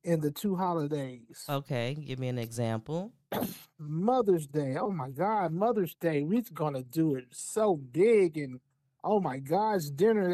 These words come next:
Speaker 1: everywhere and, man, we're gonna
Speaker 2: <laughs>
Speaker 1: celebrate our mothers. <laughs> Father's Day, you'll let that shit go by with, like, a regular day. You don't even think about it.
Speaker 2: <laughs>
Speaker 1: If somebody don't tell you. <laughs>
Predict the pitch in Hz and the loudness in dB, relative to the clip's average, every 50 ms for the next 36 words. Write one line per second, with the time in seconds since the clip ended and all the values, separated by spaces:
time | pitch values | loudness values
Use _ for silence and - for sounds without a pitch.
0 | 180 214 247 233 208 190 185 175 170 175 180 180 185 185 175 160 139 127 127 120 | 6 6 6 6 4 2 4 4 6 6 6 6 6 6 4 4 2 0 -4 -8
1 | 110 - - - - - - - - - - - 139 147 165 202 240 233 214 220 | -10 -14 -20 -10 -8 -6 -6 -6 -8 -12 -14 -12 -8 -2 0 2 4 4 4 4
2 | 190 196 175 151 - 339 - - 220 233 247 240 208 175 202 220 220 208 208 214 | 2 2 2 2 0 -2 0 2 2 4 4 4 4 4 4 4 4 4 4 2
3 | 214 196 170 170 208 220 190 143 139 127 131 - - - - - - - _ _ | 0 -2 0 0 0 0 0 -2 -4 -6 -8 -10 -12 -12 -12 -12 -14 -16 _ _
4 | _ _ _ _ _ _ _ - 240 226 - - 226 220 - - - 175 160 - | _ _ _ _ _ _ _ -2 0 0 2 2 2 2 2 0 0 0 -2 -2
5 | - - 175 - - 202 - _ _ - - - - - _ _ - - - _ | -4 -4 -4 -4 -6 -6 -6 _ _ -20 -20 -20 -20 -20 _ _ -20 -20 -20 _
6 | _ _ - - - _ _ _ - - - - _ _ _ - - 196 214 240 | _ _ -20 -20 -20 _ _ _ -20 -20 -20 -20 _ _ _ -6 -2 0 0 2
7 | 247 233 214 196 185 180 165 156 170 180 180 180 196 214 208 190 180 165 165 180 | 2 2 2 2 2 2 2 2 4 4 4 6 6 6 6 6 4 4 4 4
8 | 214 226 - 180 208 214 214 214 - - - 214 202 185 175 208 214 208 190 202 | 4 4 4 4 4 4 4 4 2 0 0 0 0 2 2 4 4 4 4 2
9 | 202 208 208 208 196 190 185 196 - - 190 190 185 165 156 170 208 226 214 240 | 2 2 2 2 2 2 0 -2 -2 -2 -2 -2 -2 -2 0 2 4 6 8 8
10 | 220 208 208 214 185 180 175 302 - - - 349 349 202 392 403 403 440 494 539 | 8 10 10 10 10 10 10 8 8 10 10 8 10 10 6 4 4 6 8 8
11 | 571 587 605 587 587 587 587 571 523 - - - _ _ _ _ _ _ _ 135 | 10 10 12 12 12 12 12 12 10 8 6 -2 _ _ _ _ _ _ _ -14
12 | 127 - 175 175 175 175 180 180 175 175 170 170 175 165 - 165 151 123 120 127 | -4 0 0 2 2 2 4 4 2 2 0 -2 -2 0 0 0 0 -2 -4 -10
13 | - _ _ _ _ _ _ _ _ _ - 220 190 - - - - - | -18 _ _ _ _ _ _ _ _ _ 0 0 0 2 2 2 2 0